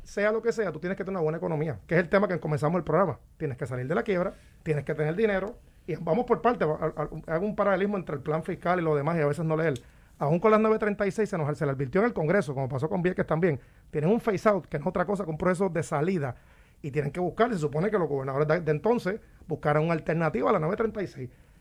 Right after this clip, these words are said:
Pues, en el caso del gobernador Rosselló en aquel entonces, la economía estaba, ¿verdad?, en el crecimiento de la construcción, se, se, había ese boom, pero se acabó ese crecimiento. Y aquí tenemos que ver las cosas a veinte, treinta años. Tenemos que mejorar la economía.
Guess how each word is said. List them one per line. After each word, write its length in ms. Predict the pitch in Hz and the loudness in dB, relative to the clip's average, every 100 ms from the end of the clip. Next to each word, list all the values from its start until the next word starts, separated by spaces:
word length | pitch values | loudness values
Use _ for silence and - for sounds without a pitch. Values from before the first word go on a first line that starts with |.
| _ - - | _ -20 -4
Pues, 180 | 175 - | -4 -4
en 40 | 170 | -6
el 100 | 139 | -6
caso 220 | 147 160 | 0 2
del 80 | 160 | 4
gobernador 320 | 165 160 156 | 4 4 4
Rosselló 240 | 160 165 | 2 2
en 60 | 165 | 2
aquel 120 | 175 | 0
entonces, 320 | 170 202 226 | -2 -2 -2
la 80 | 214 | -2
economía 460 | 160 151 135 135 151 | -2 -4 -6 -4 -6
estaba, 340 | 147 147 151 | -2 -2 0
¿verdad?, 200 | 143 180 | 0 0
en 40 | 220 | -2
el 80 | |
crecimiento 460 | 160 143 131 131 156 | -2 -4 -4 -4 -2
de 80 | 151 | 0
la 40 | |
construcción, 540 | 147 151 175 226 262 - - - - | 0 -2 2 4 2 -4 -20 -20 -16
se, 240 | - - | -12 -10
se, 200 | - 147 - 143 | -6 -8 -4 -4
había 200 | 156 143 | 0 0
ese 120 | 156 190 | 2 2
boom, 220 | 247 254 | 2 -2
pero 140 | 175 | -6
se 80 | 135 | -6
acabó 180 | 127 131 | -6 -4
ese 120 | 226 | -2
crecimiento. 500 | 214 185 226 247 - - - - - | 0 2 0 0 -6 -10 -20 -20 -8
Y 60 | 147 | -4
aquí 120 | 131 | -2
tenemos 260 | 160 180 196 | 0 2 2
que 80 | 196 | 2
ver 80 | |
las 100 | 202 | 0
cosas 360 | 208 233 247 214 - | 0 -2 -2 -6 -10
a 120 | 135 | -8
veinte, 340 | 151 208 175 | -6 -4 -6
treinta 340 | 165 180 160 170 | -4 -2 0 0
años. 220 | 175 120 - - - | 0 -6 -10 -14 -2
Tenemos 260 | 156 160 | 0 2
que 100 | 214 | 2
mejorar 220 | 233 208 208 | 0 0 -2
la 80 | |
economía. 420 | 208 175 196 170 | -2 0 0 0